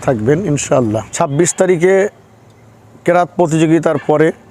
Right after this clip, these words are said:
কিছুক্ষণ ইসালে সওয়াব মাহফিল হবে এবং ওই দিনের আখেরি দোয়া করবেন ফুরফুরা শরীফের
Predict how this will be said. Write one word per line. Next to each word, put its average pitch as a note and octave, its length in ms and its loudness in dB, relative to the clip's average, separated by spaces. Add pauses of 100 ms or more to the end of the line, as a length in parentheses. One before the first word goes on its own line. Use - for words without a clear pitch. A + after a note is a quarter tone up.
(600)
কিছুক্ষণ E3 680 0
ইসালে D#3+ 340 0
সওয়াব D#3 280 -2
মাহফিল C#3+ 440 2
হবে C#3+ 280 0 (640)
এবং D3+ 360 2
ওই D#3+ 160 0
দিনের F3 360 2 (240)
আখেরি D#3+ 360 0
দোয়া D3+ 280 2
করবেন D#3 420 0
ফুরফুরা C#3+ 420 -2
শরীফের D#3 460 0